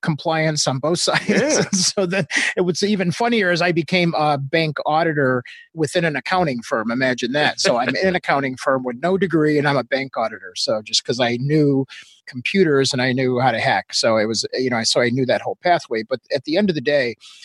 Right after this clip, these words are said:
Speaker 1: it's not about posting and posting the wrong stuff and all that. It's about building relationships, having conversations, really having a good network. And then really after you they know who you are and your credibility is elevated,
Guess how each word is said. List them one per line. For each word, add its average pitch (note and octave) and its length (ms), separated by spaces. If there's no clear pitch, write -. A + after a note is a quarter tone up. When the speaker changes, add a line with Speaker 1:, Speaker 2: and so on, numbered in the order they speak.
Speaker 1:
it's E3+ 220
not B3 240
about D3 540
posting F#3 440
and C3 140
posting F3+ 320
the D#3 80
wrong D3 200
stuff D3 300
and C3 80
all B2+ 140
that. D#3+ 220
It's C3 140
about B2 260
building G3 300
relationships, D3+ 720
having D#3 260
conversations, C#3 960
really D#3 220
having D#3 260
a C3 80
good F3+ 560
network. D#3+ 880
And E3+ 160
then F3+ 240
really G3 680
after F3+ 300
you F3+ 500
they E3 120
know F3 200
who F3+ 120
you E3+ 220
are D#3+ 200
and D#3+ 100
your C#3+ 140
credibility E3 720
is B2 260
elevated, C#3 560